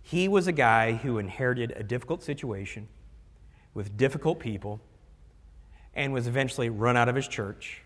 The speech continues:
and he endured. He endured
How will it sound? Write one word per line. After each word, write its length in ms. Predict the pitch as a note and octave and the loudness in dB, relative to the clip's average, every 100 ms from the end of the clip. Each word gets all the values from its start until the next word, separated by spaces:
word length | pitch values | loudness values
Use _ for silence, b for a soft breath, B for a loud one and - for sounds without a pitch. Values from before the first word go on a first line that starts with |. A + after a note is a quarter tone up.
| - - - - - - - - _ - _ - - - | -20 -20 -20 -20 -20 -20 -20 -20 _ -20 _ -20 -20 -10
and 120 | G#2+ | -6
he 120 | A2+ | -4
endured. 420 | B2 C#3+ A#2+ F2 - - - - - - - - - - - - - | -2 -2 -2 -4 -12 -20 -20 -20 -20 -20 -20 -20 -20 -20 -20 -20 -20
He 180 | - B2+ | -6 -2
endured 680 | G#2+ A2 E3+ C3+ A2+ A2+ | -2 2 2 4 0 -4